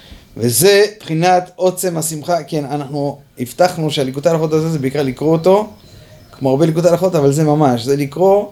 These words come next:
אני מאוד ממליץ לפני פורים לקרוא אותו עוד פעם.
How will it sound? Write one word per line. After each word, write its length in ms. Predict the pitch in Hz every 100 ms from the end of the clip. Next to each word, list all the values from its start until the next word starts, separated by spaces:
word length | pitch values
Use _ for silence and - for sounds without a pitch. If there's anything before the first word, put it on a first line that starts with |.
| - - _ -
אני 160 | - 143
מאוד 280 | 151 160 190
ממליץ 480 | 185 170 190 -
לפני 200 | 156 170
פורים 280 | 160 180 208
לקרוא 220 | 170 165
אותו 120 | 170 160
עוד 140 | 151
פעם. 260 | 135 113